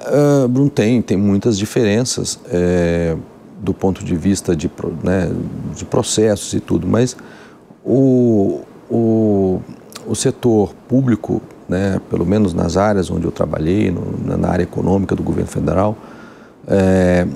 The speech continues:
tem muita excelência, é, é um, é um, é, são áreas, né, que exigem uma especialização, um conhecimento muito profundo. É, eu tive a sorte, a felicidade de, de trabalhar com equipes muito dedicadas, profissionais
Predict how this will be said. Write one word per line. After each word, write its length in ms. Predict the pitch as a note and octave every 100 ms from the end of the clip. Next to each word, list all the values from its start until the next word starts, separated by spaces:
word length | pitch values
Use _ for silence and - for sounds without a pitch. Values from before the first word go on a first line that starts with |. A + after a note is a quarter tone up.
| - -
tem 100 | -
muita 340 | A#2 A2+ C#3 E3
excelência, 600 | - - B2 C#3 C3 -
é, 360 | F2+ F#2 F#2 F#2+
é 40 |
um, 240 | F#2+ G2+
é 60 | F2
um, 260 | G2 G#2 G2 F#2 F#2
é, 40 | F2+
são 260 | - G2+
áreas, 460 | F#2+ A2+ B2+ G#2+ F#2 - -
né, 360 | G2+ G#2 F#2+ F2+
que 160 | - G#2
exigem 540 | F#2 F2+ B2+ A2 G#2
uma 140 | F#2 F#2
especialização, 1000 | - G#2+ G#2 G2 F#2 F2+ - - G#2+ A#2+
um 40 |
conhecimento 520 | F#2+ F#2+ F2+ - F#2+ G2
muito 140 | G2 F#2+
profundo. 560 | - - - A2+ A2+ - - - - - - -
É, 320 | - G2 G2 F#2
eu 140 | F2+ - -
tive 500 | - A#2 F#2+ G2 - - -
a 80 | -
sorte, 640 | - - G#2+ B2+ A2 - E2+
a 40 |
felicidade 640 | - F2 E2+ F2+ F#2 F#2+ F#2
de, 160 | F2+ - -
de 140 | F2+ -
trabalhar 420 | G2 F2+ F2+ G#2+
com 160 | -
equipes 420 | G2+ - A#2 - G2
muito 560 | G#2 A2 B2+ C#3+ -
dedicadas, 720 | G2 - - - G1+ - - -
profissionais 800 | - - G#2 F#2+ G#2 G2+ -